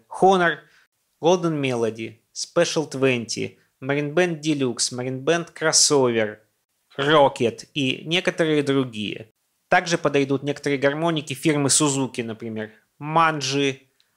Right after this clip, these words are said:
Alive и некоторые другие.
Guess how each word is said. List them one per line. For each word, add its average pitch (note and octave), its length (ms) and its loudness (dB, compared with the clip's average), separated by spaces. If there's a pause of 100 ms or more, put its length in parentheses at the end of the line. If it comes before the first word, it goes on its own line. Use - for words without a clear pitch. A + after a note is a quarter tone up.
(140)
Alive C#3 580 4 (920)
и D3 380 -4
некоторые C#3+ 520 0
другие. B2 800 2